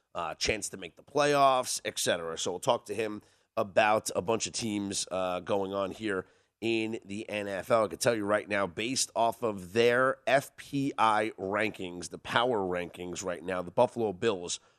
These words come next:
are – the top team. The Green Bay Packers are two. Rams three, Chiefs four, Bucks five. So do I agree with the top five?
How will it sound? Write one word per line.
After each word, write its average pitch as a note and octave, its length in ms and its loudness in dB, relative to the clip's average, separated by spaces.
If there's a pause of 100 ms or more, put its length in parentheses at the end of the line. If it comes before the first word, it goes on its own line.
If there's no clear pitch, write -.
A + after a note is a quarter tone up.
(200)
are – G2 480 2 (320)
the G2 340 -8 (160)
top G2+ 380 0 (140)
team. F2+ 560 -2 (260)
The F2+ 80 -12
Green G#2+ 240 -2
Bay C#3+ 180 2
Packers C#3 640 -4 (100)
are C#3 360 -6
two. G3+ 680 0 (300)
Rams C#3+ 500 4
three, D3 340 2
Chiefs - 520 -2
four, D3 400 4
Bucks - 580 0 (380)
five. G2+ 720 0 (2250)
So C3+ 240 4
do D#3+ 260 0
I G3 120 8
agree D#3+ 400 0
with F#3 180 4
the E3+ 80 -4
top E3+ 320 2
five? C#3 540 0